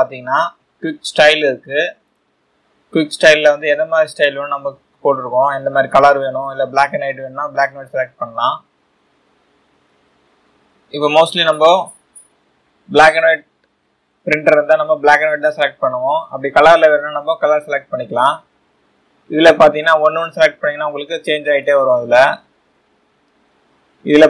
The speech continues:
பாத்தீங்கன்னா அவுட்லைன் கிடையாது. இதுல செகண்ட்ல பாத்தீங்கன்னா அவுட்லைன் ஒயிட்டா வரும். அது மாதிரி ஒரு ஒரு options இருக்கு. உங்களுக்கு அவுட்லைன் black வேணும்னா இங்க, இங்க fifth option இருக்கு, இதை நம்ம select பண்றோம்.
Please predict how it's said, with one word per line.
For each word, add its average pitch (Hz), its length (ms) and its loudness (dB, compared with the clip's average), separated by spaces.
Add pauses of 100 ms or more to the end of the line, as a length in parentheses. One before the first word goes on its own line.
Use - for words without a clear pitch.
பாத்தீங்கன்னா 156 360 4
அவுட்லைன் 156 400 -2
கிடையாது. 139 380 0
இதுல 127 200 0 (840)
செகண்ட்ல 160 500 2
பாத்தீங்கன்னா 147 360 2
அவுட்லைன் 151 360 0
ஒயிட்டா 143 280 4 (100)
வரும். 131 280 0 (3000)
அது 143 160 0
மாதிரி 160 220 6
ஒரு 156 180 6
ஒரு 151 140 8
options 156 400 -6
இருக்கு. 131 260 -4 (320)
உங்களுக்கு 147 320 2
அவுட்லைன் 160 420 0
black 156 300 2
வேணும்னா 151 340 -8
இங்க, 143 140 0 (1040)
இங்க 147 160 -6
fifth 156 320 -2
option 156 280 2
இருக்கு, 147 180 -8
இதை 147 100 -6
நம்ம 147 180 -16
select 143 300 -6
பண்றோம். 127 380 -2